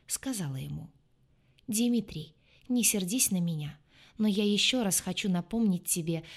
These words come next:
что ты не должен почитать себя связанным». Он не дал ей договорить. Джемма отклонила свое лицо.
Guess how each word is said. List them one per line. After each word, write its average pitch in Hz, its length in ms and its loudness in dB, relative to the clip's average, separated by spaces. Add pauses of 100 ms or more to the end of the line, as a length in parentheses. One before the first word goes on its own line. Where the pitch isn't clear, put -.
что - 260 -2
ты 240 480 -2
не 233 200 4
должен 185 460 2
почитать 185 500 -4
себя 196 340 2
связанным». 156 760 -2 (760)
Он 233 320 4
не 190 120 4
дал 175 180 -2
ей 156 200 -2
договорить. 160 760 -4 (760)
Джемма 202 680 2 (140)
отклонила 190 580 0
свое 175 340 0
лицо. 190 380 -6